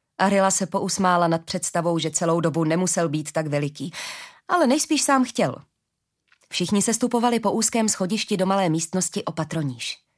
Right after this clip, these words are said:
"To jsem zase já," oznámil vesele Inur a ukazoval prstem na malovanou zeď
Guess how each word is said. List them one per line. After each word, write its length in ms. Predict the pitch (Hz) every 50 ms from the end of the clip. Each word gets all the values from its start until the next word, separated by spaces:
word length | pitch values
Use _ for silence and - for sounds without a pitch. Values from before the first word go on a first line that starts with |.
| _ _ _ _ _ _ _ _ _ _ _ _ _ _ _ _
"To 120 | - 208 226
jsem 240 | - - 285 254 262
zase 280 | 240 320 349 - 440 415 381
já," 280 | 320 240 170 - 156 156 _ _ _ _ _ _ _ _ _ -
oznámil 480 | - 165 143 151 160 165 165 175 170 156
vesele 320 | 147 151 - - 156 151
Inur 400 | 151 147 139 147 160 175 202 214 214 - - - - - -
a 120 | 160 -
ukazoval 420 | 220 233 - 277 269 269 262 233 214
prstem 420 | 220 254 233 - - 220 214 190
na 80 | 175 190
malovanou 480 | 208 220 226 220 214 226 214 175 165
zeď 300 | 160 147 202 233 233 -